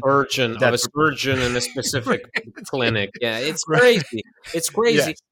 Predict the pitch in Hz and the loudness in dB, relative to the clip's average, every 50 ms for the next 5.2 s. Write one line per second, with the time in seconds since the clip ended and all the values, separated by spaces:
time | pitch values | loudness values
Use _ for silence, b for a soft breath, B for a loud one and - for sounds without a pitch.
0 | _ 139 135 220 247 220 202 - - - - 185 214 214 202 196 185 220 226 226 | _ -2 2 4 4 4 2 0 -4 -4 0 2 2 2 2 2 4 4 4 4
1 | 214 - - _ 202 202 196 196 180 156 165 170 170 170 147 170 175 196 196 185 | 2 0 -4 _ 2 4 4 4 4 4 2 2 2 2 0 -2 -2 -4 -4 -2
2 | - 180 170 147 - - 170 180 190 170 147 151 151 143 - 160 151 127 139 147 | 0 -2 -2 -2 -2 -4 -2 -2 -2 -2 -4 -6 -10 -8 -6 -6 -6 -4 -2 0
3 | 151 156 143 147 139 131 123 135 139 139 143 143 131 - - - 156 - - - | 0 2 2 2 0 0 0 -4 -4 -2 -2 -4 -6 -6 -8 -10 -10 -10 -8 -8
4 | 143 131 131 139 143 139 131 123 - - 117 110 117 110 110 120 120 120 127 123 | -6 -4 -4 -2 -2 -2 -2 -4 -4 -6 -2 0 2 2 4 4 4 2 2 0
5 | 123 120 120 127 | -2 -4 -4 -4